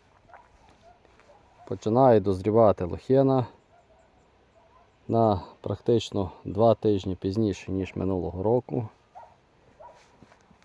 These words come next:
Вже починають набирати масу ягоди. Сорт Дюк. Він завжди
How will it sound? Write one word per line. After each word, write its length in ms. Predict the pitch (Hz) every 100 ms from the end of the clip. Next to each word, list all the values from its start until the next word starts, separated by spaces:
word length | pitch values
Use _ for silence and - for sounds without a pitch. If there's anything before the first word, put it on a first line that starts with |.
| _
Вже 260 | - 104 131
починають 760 | - - 113 113 107 90 - - - - - -
набирати 580 | 95 92 104 107 95 95
масу 400 | 101 87 - 95
ягоди. 600 | 95 113 113 120 135 123 _ _ _ _ _ _ _ _ _ _ _ _ _ _ _ _ _ _ _ _ _ _ _ _ _ _ _ _ _ _
Сорт 380 | - - 127 98 98
Дюк. 500 | 101 120 139 - - - _ - _ _ _ _ _ _ _ _ _ - -
Він 260 | 107 123 113 - _ _ _ _ _ _ _ _ _ _ _ _ _ _ _ _ _ _ _ -
завжди 520 | 120 120 107 101 104